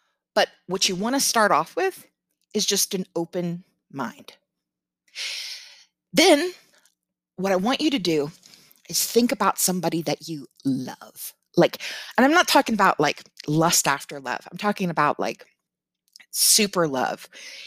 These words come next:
It could be your grandmother. Um, for s-, for many people, it's their mom. It could be your child. It could be your husband.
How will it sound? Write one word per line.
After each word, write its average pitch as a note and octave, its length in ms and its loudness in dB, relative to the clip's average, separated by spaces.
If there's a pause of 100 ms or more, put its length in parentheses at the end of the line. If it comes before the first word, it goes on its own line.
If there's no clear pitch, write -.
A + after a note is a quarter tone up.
(120)
It G3+ 100 4
could F3+ 160 0
be F#3+ 80 -4
your E3 140 0
grandmother. D3 680 -8 (240)
Um, C#3+ 280 -4
for - 160 -6
s-, - 340 0
for E3+ 100 -2
many F#3+ 260 8
people, F#3+ 400 0
it's - 200 -4
their C#3+ 120 -2
mom. B2 460 -8 (600)
It G3 100 4
could F#3 200 4
be F#3+ 100 -2
your D#3 180 -2
child. C3+ 600 0
It G3 100 -8
could - 140 -10
be C4 80 -8
your B3 120 0
husband. - 720 -2